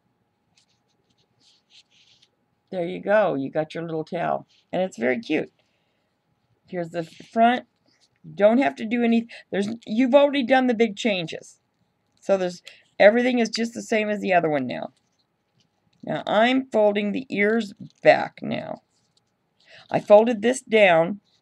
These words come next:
Now I'm folding the ears. I folded this down. Now I'm folding the ears back.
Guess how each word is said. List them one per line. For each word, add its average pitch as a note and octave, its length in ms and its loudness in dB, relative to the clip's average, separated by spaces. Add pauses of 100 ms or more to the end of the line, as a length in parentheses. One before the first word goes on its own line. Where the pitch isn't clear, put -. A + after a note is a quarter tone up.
Now F#3+ 180 -2
I'm G3+ 120 -4
folding G3+ 300 0
the F#3+ 140 -6
ears. F#3+ 320 -4 (1500)
I D#3+ 80 -12
folded F#3+ 480 -6
this G#3+ 240 -4
down. E3 800 -6 (360)
Now E3 180 -2
I'm E3 100 -6
folding F3+ 320 -6
the F3 160 -10
ears E3+ 220 -6 (220)
back. - 480 -6